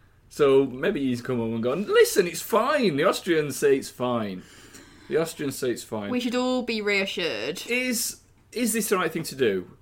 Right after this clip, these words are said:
Speaker 1: To get the ministers out there? And 'cause he's not the only one, of course. There's plenty more visits planned. I think we're going to all twenty-seven some point during the summer.
Speaker 2: Yeah.
Speaker 1: Is it the right approach, do you think?
Speaker 2: I think it is the right approach,
Speaker 1: Yeah,
Speaker 2: but I think
Speaker 1: I
Speaker 2: it's
Speaker 1: do.
Speaker 2: a bit late.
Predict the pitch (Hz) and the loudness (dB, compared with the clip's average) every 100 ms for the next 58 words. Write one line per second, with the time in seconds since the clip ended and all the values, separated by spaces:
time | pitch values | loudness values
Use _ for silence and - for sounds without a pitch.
0 | _ _ _ - 131 123 117 110 - 110 | _ _ _ -4 0 0 0 -4 -6 -8
1 | 107 101 107 101 98 101 147 139 156 160 | -6 -4 -2 0 0 -2 -6 -4 -4 -2
2 | 123 117 110 104 101 - 101 - - 113 | 0 2 0 -2 -4 -6 -8 -8 -10 -8
3 | 107 131 117 110 101 95 95 101 - - | -4 -4 -4 -2 -2 -2 -6 -8 -10 -2
4 | 107 98 101 104 117 110 101 110 104 113 | -2 0 -4 -6 -4 -2 0 0 -2 0
5 | 120 120 110 117 110 107 131 117 101 98 | 2 4 2 0 -4 -4 -2 -2 -4 -8
6 | 98 - 123 110 107 98 98 95 92 - | -10 -10 -6 -6 -6 -10 -8 -10 -8 -8
7 | 104 80 - - _ _ 202 185 - - | -8 -8 -16 -20 _ _ -8 -6 -6 -4
8 | - 220 208 190 - 220 104 110 98 98 | 2 2 2 0 4 4 2 -6 -8 -10
9 | - - - _ - - - - - 349 | -12 -20 -20 _ -12 -10 -10 -14 -4 -4
10 | 480 453 269 359 320 208 - - 175 - | -2 -2 -2 -2 0 -2 -2 -2 -2 0
11 | - 381 151 - - 190 208 - 262 | 0 0 2 0 0 0 -2 -2 -8